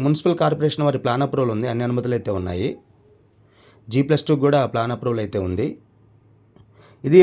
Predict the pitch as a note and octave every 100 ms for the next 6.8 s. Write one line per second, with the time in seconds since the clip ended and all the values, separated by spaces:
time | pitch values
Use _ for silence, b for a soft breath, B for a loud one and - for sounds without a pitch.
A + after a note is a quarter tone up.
0 | D3+ D#3 F#3+ E3+ F3 F3 E3 F3 D#3+ D#3+
1 | D3+ D#3 D#3+ D3 C#3 D#3 D3+ C#3+ D3+ D3+
2 | D3+ C3+ B2 C#3 B2+ A2 G#2 C3 E3 B2+
3 | - C3 - C3+ D3 B2 C3+ D#3+ D3 C#3+
4 | - C3 - B2 G#2+ G#2 A2 G2+ C3+ G#3
5 | b b b b _ - G2+ G#2+ G2+ A#2
6 | C3 B2+ B2+ B2+ A2 A#2 B2